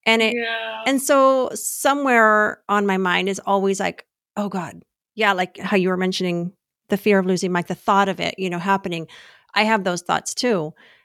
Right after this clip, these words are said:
Speaker 1: I think a lot of us do, but I think for people who have had more personal experience with loss,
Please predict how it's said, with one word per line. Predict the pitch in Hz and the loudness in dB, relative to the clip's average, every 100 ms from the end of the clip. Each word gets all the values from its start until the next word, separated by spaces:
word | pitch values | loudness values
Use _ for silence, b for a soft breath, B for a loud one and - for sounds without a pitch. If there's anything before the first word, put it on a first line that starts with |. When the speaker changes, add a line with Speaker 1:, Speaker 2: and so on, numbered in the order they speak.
| b | b
Speaker 1:
I | 269 | 0
think | 339 226 | 2 4
a | |
lot | 196 170 | 4 2
of | 165 | 0
us | 156 - | -6 -6
do, | 190 - - b b _ | -6 -6 -10 b b _
but | 196 | 0
I | 190 | 2
think | 214 208 | 0 -2
for | - 208 190 - _ - | -2 -2 -2 -6 _ -6
people | 233 226 220 | -4 0 2
who | 226 | 2
have | 202 180 165 - _ _ _ | 4 2 0 -10 _ _ _
had | - 202 185 | -4 -2 0
more | 180 185 185 180 175 170 - | 0 0 2 2 0 -4 -4
personal | 196 190 185 180 | -4 -4 -4 -4
experience | - - - 180 180 220 247 - | -6 -12 -8 -4 -2 -2 -4 -6
with | 170 - | -8 -6
loss, | 160 160 220 - - | -4 -2 -2 -4 -10